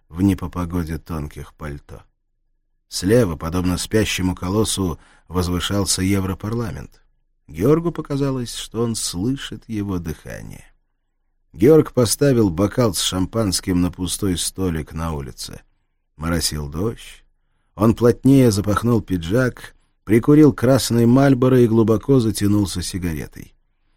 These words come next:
Прежде чем он достал телефон, чтобы перезвонить, тот снова завибрировал. Георг сунул наушник хэндсфри в ухо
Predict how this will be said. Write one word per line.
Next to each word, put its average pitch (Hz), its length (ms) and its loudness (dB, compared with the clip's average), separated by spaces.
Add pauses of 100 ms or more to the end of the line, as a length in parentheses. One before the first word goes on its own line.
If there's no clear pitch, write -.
(140)
Прежде 92 480 4
чем 92 220 -4
он 92 160 2
достал 92 520 0
телефон, 85 680 0
чтобы 82 360 -8
перезвонить, 85 1160 -2 (500)
тот 139 280 2
снова 107 800 -2 (340)
завибрировал. 80 1000 -6 (500)
Георг 143 400 6
сунул 135 400 6
наушник 120 600 2
хэндсфри 113 520 0
в 120 100 2
ухо 127 380 2